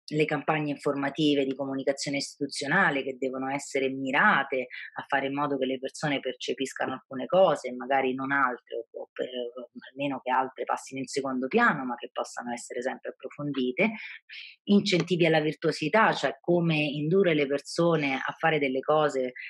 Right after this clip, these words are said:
ehm, mirando sul, sul, sul loro, eh, senso di reputazione, ehm, semplificazioni per le azioni virtuose, quindi rendere ciò che è buono più facile,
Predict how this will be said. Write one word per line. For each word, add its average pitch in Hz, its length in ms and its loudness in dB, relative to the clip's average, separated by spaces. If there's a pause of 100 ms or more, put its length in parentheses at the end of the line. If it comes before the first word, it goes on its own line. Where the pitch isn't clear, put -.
(120)
ehm, 127 800 -4
mirando 143 680 2
sul, 131 560 0
sul, 131 300 -2 (360)
sul 127 260 -6
loro, 131 600 0 (340)
eh, 131 440 -2
senso 147 520 -2
di 139 300 4
reputazione, 143 1040 0 (360)
ehm, 139 1120 4
semplificazioni 170 1000 2
per 127 180 0
le 131 80 0
azioni 131 380 -2
virtuose, 139 540 2
quindi 143 300 2 (140)
rendere 139 580 0
ciò 151 280 0
che 143 160 0
è - 40 0
buono 143 880 0
più 208 180 0
facile, 165 840 0